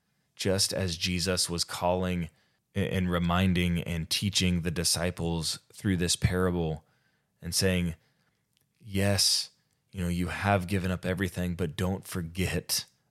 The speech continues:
I am the one who will do the elevating. You continue to serve and pour yourself out and empty yourself, much like I am doing."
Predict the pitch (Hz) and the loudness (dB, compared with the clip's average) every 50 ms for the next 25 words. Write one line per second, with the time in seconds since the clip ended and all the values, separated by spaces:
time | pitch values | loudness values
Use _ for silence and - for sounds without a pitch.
0 | _ _ - 95 98 101 101 104 104 104 98 95 92 90 87 87 87 85 85 73 | _ _ -4 0 2 2 4 4 4 2 2 2 2 0 0 0 0 0 -2 -2
1 | 76 87 90 87 87 82 87 90 85 85 85 - 76 85 85 85 76 76 69 65 | -2 -2 -2 -2 -2 0 0 0 0 0 -2 -2 -2 -4 -4 -4 -4 -4 -6 -6
2 | 65 71 73 76 - _ _ _ _ _ _ _ _ _ _ _ _ _ _ _ | -8 -10 -10 -12 -16 _ _ _ _ _ _ _ _ _ _ _ _ _ _ _
3 | _ _ _ _ _ - 95 98 95 98 104 107 110 104 - 110 98 90 - - | _ _ _ _ _ -20 -6 0 2 4 4 4 4 4 2 2 2 2 0 -2
4 | - 98 95 92 90 90 85 - - 85 - - - - 95 90 87 87 87 87 | -2 -2 0 0 -2 -2 -4 -4 -4 -2 -2 0 0 0 0 0 0 -2 -2 -4
5 | 87 - - 95 87 82 - - 92 90 90 87 85 82 - 92 90 85 - 82 | -6 -6 -4 -4 -4 -4 -4 -4 -2 -2 0 -2 -2 -2 -2 -2 -2 -2 -2 -4
6 | 85 85 69 76 85 90 90 85 95 85 82 82 - - 80 78 - - 82 87 | -4 -4 -4 -2 -2 -2 -2 -2 -2 -2 -2 -2 -2 -4 -4 -6 -6 -8 -4 -2
7 | 101 110 - - - 95 98 98 95 - - - 80 87 85 85 85 87 85 82 | -2 -2 -2 -2 0 2 2 0 0 -2 -6 -6 -4 -2 0 2 2 2 2 0
8 | 80 - - _ _ _ - 90 87 82 80 82 80 80 78 73 76 | -2 -4 -10 _ _ _ -8 -6 -4 -2 0 0 0 0 -2 -4 -6